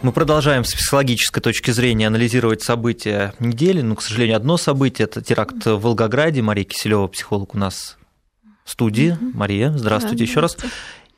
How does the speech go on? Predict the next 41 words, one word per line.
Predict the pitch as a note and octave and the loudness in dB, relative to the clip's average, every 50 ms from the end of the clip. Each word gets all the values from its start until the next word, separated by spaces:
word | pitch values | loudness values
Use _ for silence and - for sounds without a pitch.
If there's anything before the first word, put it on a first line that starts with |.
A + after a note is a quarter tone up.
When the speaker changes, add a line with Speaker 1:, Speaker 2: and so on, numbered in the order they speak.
| - D3 | -6 -6
Speaker 1:
Итак, | C#3 - D3+ A#2+ A2 - - - - - | -2 0 0 0 0 0 -6 -10 -8 -4
а, | - A#2+ A#2 A#2 A2+ A2 A2 A2+ | 0 0 2 2 2 2 2 2
наши | A#2+ D3 D#3 - E3 C#3+ | 2 2 2 2 0 0
слушатели | - - G#3 F3 - - - C#3 B2 A#2 | 0 2 2 2 2 0 0 2 2 2
присылают | A2 - A#2+ - - D3+ E3+ F3+ F3+ D#3 B2+ - | 2 0 -2 -2 0 2 4 4 4 4 2 2
на | A#2 A2+ A2+ A2 | 0 0 2 2
С | G#2+ G#2+ - B2 | 2 0 0 0
М | A#2+ A2+ | 0 0
С-портал | - - A#2+ A2+ - C3 A#2+ - | 0 0 0 2 2 0 2 2
пять | - A#2 A2+ | 0 0 2
пять | - A#2+ A2+ - | 2 0 0 0
три | B2 B2 | 0 0
три, | - E3 | 2 2
в | D#3+ | 2
начале | D3 - - B2+ A2+ | 2 2 0 -2 0
сообщения | - B2 A2 - - C3 A#2 A2 | 0 -2 -2 0 -2 -2 -2 0
слово | - C3 B2+ | 0 2 2
"Вести". | C#3 E3 G3 F#3+ - - C3 | 4 4 2 2 0 0 -2
И | B2+ | 0
вот, | C3 D#3+ E3 E3 - - | 2 0 0 -2 -2 0
э, | C3+ C3 B2+ | 0 0 0
вопрос. | - - C3+ B2 C#3+ D#3 D3+ - D3+ C3 A2+ - - - | 0 -2 -2 0 0 0 0 2 2 2 2 0 -2 -2
А | - A#2 | 0 0
затроньте, | A2+ B2 - F#3+ G#3 G#3 G3 - D#3+ | 2 2 2 4 4 4 2 2 0
пожалуйста, | - C3+ A#2 C#3+ D3+ C#3+ - - C3+ | 0 0 2 2 0 0 0 -2 0
вопрос | A#2+ A#2+ A#2+ - D3 C#3+ B2+ - - | 0 0 0 0 0 0 0 -2 -2
веры. | A#2 C3 C#3+ C3 G#2+ G2+ G#2+ - - - - - - - | 0 2 2 2 2 0 -2 -6 -8 -14 -16 -18 -10 -4
Ведь | - B2 A#2+ - | -2 -2 0 2
вот, | B2 B2 A#2 - | 2 0 0 2
по | - C3 | 0 0
мнению | C3+ D3 C#3+ C#3 C3+ - | 2 2 2 2 0 0
слушателей, | - A3+ G#3 - - - C#3 B2 A2+ | 0 -2 -2 -2 -2 0 0 2 2
верующим | G2+ A#2+ D3 F3+ G3+ G#3 F#3 - - - D#3+ C#3 | 2 2 4 4 4 2 2 0 0 0 2 2
людям | C3 A#2 A2 A2 A2+ | 2 2 2 2 2
легче | C3+ D#3 C3 - - - | 2 2 0 0 -4 -8
пережить | - G#2+ G#2+ F#2+ F#2+ G#2 F#2+ - _ _ | -6 -4 -4 -2 -2 -4 -6 -6 _ _
такие | - G2+ - - G#2 - | -8 -6 -4 -4 -6 -4
трагедии. | - G#2+ F#2+ F#2+ G#2 G2+ A2 - - - - _ | -4 -4 -4 -4 -4 -6 -8 -10 -12 -14 -12 _
Speaker 2:
Э, | - G#3+ G#3 G#3 G3+ G3 | 0 2 2 4 4 4
это | F3+ G#3 - - G#3+ G#3+ G3+ G3 G3 G3 F#3+ F#3+ G3 _ | 2 2 2 4 4 4 4 4 4 2 2 0 -4 _
так, | - G#3 G3 G3+ A3+ - - - | 0 0 2 2 0 -2 -8 -16